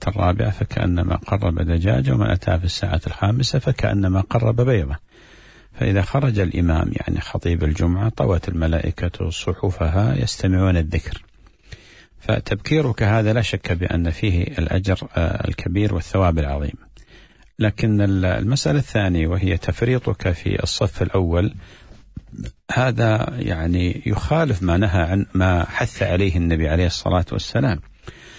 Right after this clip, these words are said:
فقد صح عنه صلى الله عليه وآله وسلم أنه قال: "لو يعلم الناس ما في النداء والصف الأول ثم لم يجدوا إلا يستهموا عليه لاستهموا".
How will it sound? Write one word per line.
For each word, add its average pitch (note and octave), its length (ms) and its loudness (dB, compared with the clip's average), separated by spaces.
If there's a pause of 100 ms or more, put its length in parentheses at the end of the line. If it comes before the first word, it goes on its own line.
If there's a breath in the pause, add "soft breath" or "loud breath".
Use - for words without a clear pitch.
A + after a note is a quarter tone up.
(160 loud breath)
فقد - 260 -4
صح - 380 -2
عنه G#2 420 0
صلى G2+ 280 -2
الله G2 400 2
عليه F2 360 2
وآله - 180 0
وسلم D#2+ 600 0 (600 loud breath)
أنه F2+ 400 2
قال: F2 300 0
"لو F2 140 2
يعلم F2 480 0
الناس F2 460 0
ما F#2 120 2
في - 100 -6
النداء E2 460 0
والصف - 480 -4
الأول E2 400 0
ثم - 260 -2
لم G2 220 2
يجدوا F2+ 380 0
إلا F#2+ 240 0
يستهموا F2 720 0
عليه A#2+ 300 2
لاستهموا". G#2 540 0